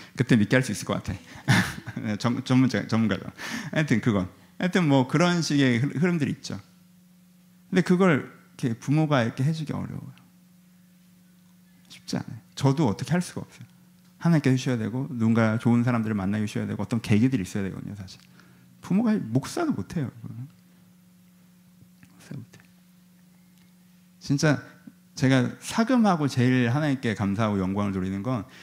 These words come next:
이한이가 마지막으로 은혜의 계기가 생겼던 건 사금으로. 예,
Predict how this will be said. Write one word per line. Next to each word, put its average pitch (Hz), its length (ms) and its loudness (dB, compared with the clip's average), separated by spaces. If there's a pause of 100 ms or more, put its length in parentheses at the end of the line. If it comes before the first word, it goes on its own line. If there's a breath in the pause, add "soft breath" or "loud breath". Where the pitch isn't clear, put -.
(180 loud breath)
이한이가 139 400 2
마지막으로 135 580 0
은혜의 110 220 0
계기가 98 240 0
생겼던 107 400 -4
건 107 80 -4
사금으로. 170 380 -2
예, - 1500 -20